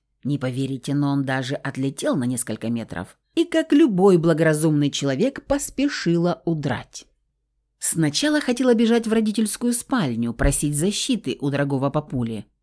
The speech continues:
Но как подумала, что он скажет, увидав длинноволосого мужика в моей юбке, идти за помощью к папаше как-то перехотелось,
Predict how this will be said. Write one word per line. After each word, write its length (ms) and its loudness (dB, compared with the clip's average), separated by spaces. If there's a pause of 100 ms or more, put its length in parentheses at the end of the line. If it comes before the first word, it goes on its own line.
(140)
Но 260 4
как 240 -2
подумала, 640 2
что 380 0
он 260 -2
скажет, 640 -2
увидав 520 -2
длинноволосого 840 0
мужика 460 -2
в 60 -4
моей 300 2
юбке, 560 -6 (360)
идти 300 2
за 140 2
помощью 640 2
к 80 -10
папаше 460 -2
как-то 320 -4
перехотелось, 920 -4